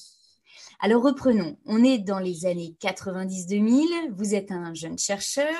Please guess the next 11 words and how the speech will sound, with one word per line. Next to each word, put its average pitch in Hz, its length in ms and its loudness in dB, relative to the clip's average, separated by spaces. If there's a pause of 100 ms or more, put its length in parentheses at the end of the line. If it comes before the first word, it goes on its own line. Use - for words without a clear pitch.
(160)
et 214 80 -2
vous 208 100 -4
vous 202 140 -6
saisissez 233 500 -2
du 226 180 -4
problème 247 560 -2
des 202 140 -2
discriminations 196 1080 -4
liées 202 420 -4
à 180 80 -8
l'apparence, 180 600 -8